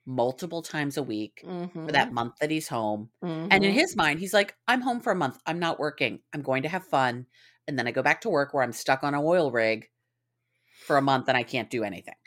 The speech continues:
Speaker 2: Well, and the fact that he told us last week that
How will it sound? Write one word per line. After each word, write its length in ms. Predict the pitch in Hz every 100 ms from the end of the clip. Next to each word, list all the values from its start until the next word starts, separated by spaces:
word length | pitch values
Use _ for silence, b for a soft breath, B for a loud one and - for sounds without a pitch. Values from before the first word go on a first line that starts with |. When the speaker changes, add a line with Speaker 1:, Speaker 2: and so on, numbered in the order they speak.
| b b _
Speaker 2:
Well, 200 | 339 339
and 200 | 277 311
the 80 | 320
fact 480 | - 320 415 466 -
that 160 | 311
he 600 | 269 247 240 233 220 - _
told 280 | - 233 208
us 200 | 208 208
last 320 | 175 175 175
week 280 | 175 156 143
that 260 | 156 147